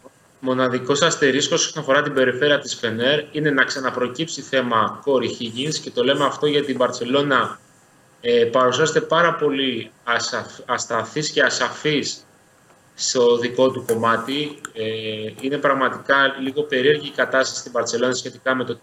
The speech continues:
τι, ποιους θέλουν, ποιους δεν θέλουν, ποιους κρατάνε, ποιους διώ-, διώχνουν. Ε, δεν θα ήταν υπερβολή να πούμε ότι κάθε εβδομάδα που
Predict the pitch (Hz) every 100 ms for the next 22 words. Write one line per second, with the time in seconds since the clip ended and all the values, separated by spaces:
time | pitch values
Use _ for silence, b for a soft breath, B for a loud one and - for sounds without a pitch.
0 | - 143 - - - 143 - 151 143 123
1 | 139 131 131 - 147 127 120 - - 135
2 | - 135 131 - - 123 117 117 - 117
3 | 117 143 185 190 _ _ _ _ _ -
4 | 123 123 123 165 170 160 139 131 127 123
5 | 120 120 117 123 117 - - 135 - 113
6 | 117 123 123 120